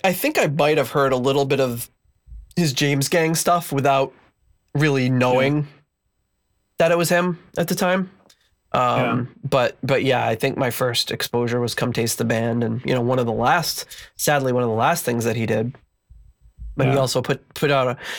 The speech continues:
Speaker 1: couple of great solo albums after Come Taste the Band as well. Uh, but we're not gonna talk about those today.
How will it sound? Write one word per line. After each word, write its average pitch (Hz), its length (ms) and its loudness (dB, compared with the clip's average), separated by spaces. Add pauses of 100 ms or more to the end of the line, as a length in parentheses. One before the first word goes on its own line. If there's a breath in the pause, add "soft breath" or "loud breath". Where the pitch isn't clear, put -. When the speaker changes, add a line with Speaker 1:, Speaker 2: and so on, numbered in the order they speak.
(180 loud breath)
Speaker 1:
couple 165 280 2
of 127 160 -2
great 135 480 0 (220)
solo 131 420 2
albums 117 340 0
after 120 240 -2
Come 113 200 -4
Taste 117 240 -2
the 113 80 -2
Band 113 280 0
as 110 120 -2
well. 117 380 -2 (580 loud breath)
Uh, 131 220 -2
but 127 160 -2
we're 175 100 2
not 185 220 -2
gonna 147 160 0
talk - 280 -2
about 127 340 -2
those 160 680 0
today. - 400 -2